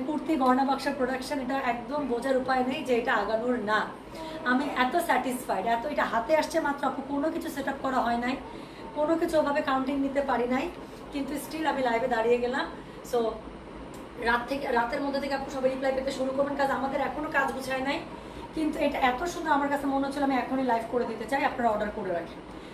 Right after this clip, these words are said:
হ্যাঁ, so এই হচ্ছে গিয়ে সিঙ্গেল কুর্তিটা, পুরোটার মধ্যে আগানুরে যেরকম স্লিভসের মধ্যে থাকে লেস বসানো, একদম লেসটা পর্যন্ত আপু as it is বসানো। এখানে হাতের এখানে যে কাজটা, এটা as it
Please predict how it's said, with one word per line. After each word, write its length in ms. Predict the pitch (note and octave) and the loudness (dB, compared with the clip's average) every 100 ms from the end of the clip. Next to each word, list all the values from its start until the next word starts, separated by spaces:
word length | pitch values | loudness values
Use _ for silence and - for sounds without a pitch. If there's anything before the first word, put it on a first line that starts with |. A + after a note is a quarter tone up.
| - | -4
হ্যাঁ, 180 | E4 F#4 C#4 | 2 2 2
so 60 | D#4 - C#4+ | 0 6 6
এই 100 | E4+ F4 | 6 2
হচ্ছে 240 | D#4 - D4+ C4+ | -2 -2 -6 -4
গিয়ে 200 | D4 D4 C#4 - - - | 2 4 4 2 -8 -4
সিঙ্গেল 280 | D4 C#4+ C#4 | -2 0 0
কুর্তিটা, 380 | C#4 - B3+ C4 D4+ - - - - | -2 -4 0 4 2 2 -10 -14 -6
পুরোটার 420 | D4 D#4 D#4+ D#4 | 0 2 4 2
মধ্যে 180 | D4 C4 A#3+ | 2 2 4
আগানুরে 320 | B3 C4+ C#4+ C4+ | 4 2 2 2
যেরকম 260 | C4 C4+ C4+ | 2 0 -4
স্লিভসের 340 | C4 A#3 C4 C4 | -2 0 0 0
মধ্যে 160 | B3+ C4 | 0 -2
থাকে 160 | A#3+ C4+ B3 | -2 0 2
লেস 160 | A#3+ A#3 | 2 2
বসানো, 240 | A#3+ A#3+ B3+ C#4 | -2 -2 0 0
একদম 220 | C4+ E4 C4 A#3 | 2 2 4 8
লেসটা 380 | C#4 D#4 - E4 | 8 6 4 4
পর্যন্ত 260 | D4+ C4+ D4 C#4+ | 2 -2 -2 0
আপু 80 | C#4+ A#3+ | 2 2
as 80 | A3+ | 2
it 60 | A#3 | 0
is 60 | G#3 F#3+ | 0 -2
বসানো। 300 | F3 F#3 E3+ - - - - - | -2 -4 -8 -10 -16 -14 -2 4
এখানে 220 | C4 D#4 D4+ | 8 8 8
হাতের 260 | A#3+ B3 D#4 | 6 8 8
এখানে 180 | D#4 D#4+ D#4 | 8 6 4
যে 60 | D#4 | 4
কাজটা, 220 | C#4 - C#4 | 2 2 4
এটা 120 | D4+ C#4+ C#4+ | 4 6 6
as 80 | D4+ | 6
it 60 | D#4 | 2